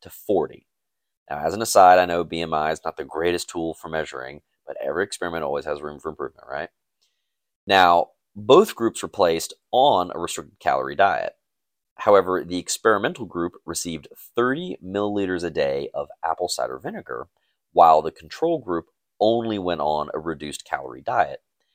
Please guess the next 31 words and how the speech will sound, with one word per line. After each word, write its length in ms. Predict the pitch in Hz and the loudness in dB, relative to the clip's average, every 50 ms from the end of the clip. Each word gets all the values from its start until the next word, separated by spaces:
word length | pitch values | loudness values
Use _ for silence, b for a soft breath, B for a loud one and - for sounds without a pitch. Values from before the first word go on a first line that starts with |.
| _ _ _ _ - | _ _ _ _ -14
and 120 | 78 78 | -12 -12
the 40 | 78 | -10
experiment 520 | 73 - - - - 127 120 110 104 - | -8 -6 -6 -4 -4 -2 -2 -2 -4 -6
was 160 | - 82 78 80 | -8 -8 -6 -4
run 220 | 78 76 76 78 | -4 -4 -4 -8
for 180 | - - - _ - | -14 -20 -20 _ -20
twelve 640 | - - - 90 87 87 85 85 82 82 80 - _ _ | -10 -2 2 4 4 6 4 4 0 -2 -6 -10 _ _
weeks. 720 | - 67 - 73 - _ _ _ _ - - - - - _ _ _ _ _ _ _ _ _ _ _ _ _ _ _ _ _ _ _ | -20 -20 -18 -20 -20 _ _ _ _ -18 -14 -14 -14 -14 _ _ _ _ _ _ _ _ _ _ _ _ _ _ _ _ _ _ _
At 100 | 92 90 | -10 -10
the 140 | - 87 92 | -6 -6 -4
end 100 | 123 165 | -2 0
of 80 | 175 113 | 0 -2
the 60 | 104 | 0
twelve 260 | - 95 85 78 69 | 2 2 2 2 2
weeks, 380 | 67 65 67 69 _ - - - _ _ _ _ _ _ _ _ | -2 -8 -14 -16 _ -20 -20 -20 _ _ _ _ _ _ _ _
blood 400 | 90 87 - 90 90 92 98 101 | -12 -8 0 4 4 6 6 4
was 160 | 101 98 87 | 2 -2 -6
drawn 420 | 85 - 85 78 78 78 82 90 - - | -4 -4 -2 -2 -2 -2 -4 -6 -8 -12
and 100 | 80 80 | -14 -14
compared 680 | - 80 78 - - - 107 98 90 85 82 78 - _ | -14 -16 -16 -12 -6 -4 -2 -2 -2 -4 -6 -8 -12 _
to 80 | - 80 | -10 -4
baseline 500 | - - 98 - - - 87 71 69 67 | -2 -2 -2 -2 -4 -8 -8 -8 -10 -8
draws, 540 | - 64 58 53 - 52 53 - - - - _ _ _ _ _ _ _ - | -6 -6 -4 -4 -6 -8 -10 -12 -14 -16 -18 _ _ _ _ _ _ _ -10
and 120 | 90 90 | -8 -8
a 40 | 87 | -6
number 340 | 85 90 123 151 165 170 127 | -4 -2 -2 0 2 2 2
of 120 | 98 92 | 2 0
stark 460 | - - - - 101 98 101 101 - _ _ - | -2 -4 2 4 4 4 4 2 -4 _ _ -8
differences 520 | 87 80 - 82 78 - 71 71 69 69 | -6 -6 -6 -10 -12 -10 -10 -10 -10 -10
were 180 | 67 67 67 64 | -12 -10 -10 -10
observed. 540 | 60 - - 60 55 - - - _ _ | -10 -12 -10 -10 -10 -12 -14 -18 _ _